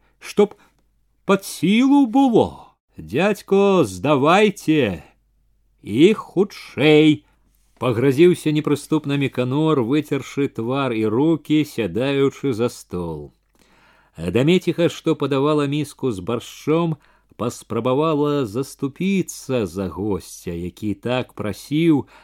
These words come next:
але Міканор зразу ж загадаў строга: «Мамо, не ўмешвайцеся, куды не трэба».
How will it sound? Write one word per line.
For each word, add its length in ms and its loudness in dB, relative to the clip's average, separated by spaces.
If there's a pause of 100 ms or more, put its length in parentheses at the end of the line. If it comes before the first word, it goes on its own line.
але 400 0
Міканор 880 0
зразу 720 -2
ж 160 -10
загадаў 640 -2
строга: 640 -2
«Мамо, 640 0 (1000)
не 280 -6
ўмешвайцеся, 1200 0
куды 400 -2
не 160 -4
трэба». 560 0